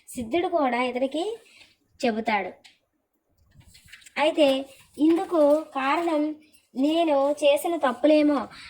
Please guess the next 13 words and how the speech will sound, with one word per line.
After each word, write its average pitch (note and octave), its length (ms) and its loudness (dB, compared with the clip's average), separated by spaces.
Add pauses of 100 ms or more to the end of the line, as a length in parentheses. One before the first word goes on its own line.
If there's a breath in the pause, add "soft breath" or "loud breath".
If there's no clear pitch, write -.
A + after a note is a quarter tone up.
(100)
అజ్ఞానమైన E4+ 720 2
నాకు B3+ 460 -2 (320 loud breath)
దోషాలు D4+ 480 0
చేయడం D4+ 480 -4
సహజమే. B3 640 -4 (300 loud breath)
నా C4 200 -4
వంటి A#3+ 280 -4
పాపి A#3 340 -2
లేడు B3+ 280 -4
కా-, A3+ 200 -4 (640)
కానీ D#4+ 280 0
మీ E4 140 2
వంటి D4 520 -4